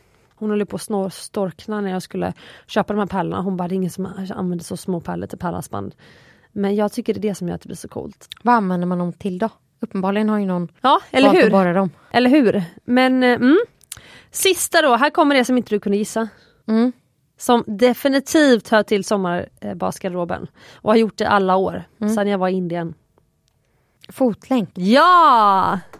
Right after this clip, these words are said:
Speaker 1: Och jag tappar den varje år, så jag får en, gör en ny varje år. Så i år
Speaker 2: Gör de i guld?
Speaker 1: Ja, jag har gjort det.
Speaker 2: Det är dyrt. Du får få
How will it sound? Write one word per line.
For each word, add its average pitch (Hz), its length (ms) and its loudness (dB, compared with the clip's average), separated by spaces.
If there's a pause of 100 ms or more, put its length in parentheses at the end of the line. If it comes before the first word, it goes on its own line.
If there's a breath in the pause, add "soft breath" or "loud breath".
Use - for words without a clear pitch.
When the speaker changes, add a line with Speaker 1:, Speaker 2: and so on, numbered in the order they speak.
(680 soft breath)
Speaker 1:
Och 269 100 4
jag 294 140 2
tappar 302 340 2
den 254 180 2
varje 240 300 2
år, 269 180 6
så 277 120 -2
jag 262 100 2
får 302 120 0
en, 269 200 4
gör 247 140 4
en 233 120 2
ny 190 200 2 (100)
varje 185 380 0
år. 185 200 0
Så 233 140 0
i 240 120 4
år 330 200 6
Speaker 2:
Gör 220 180 4
de 269 160 2
i 269 40 2
guld? 262 300 0 (840 soft breath)
Speaker 1:
Ja, 240 80 0
jag 254 60 4
har 247 40 6
gjort 294 260 0
det. - 260 -4
Speaker 2:
Det 220 100 4
är 226 60 6
dyrt. 240 560 2
Du 220 80 -6
får 226 160 -4
få - 240 -12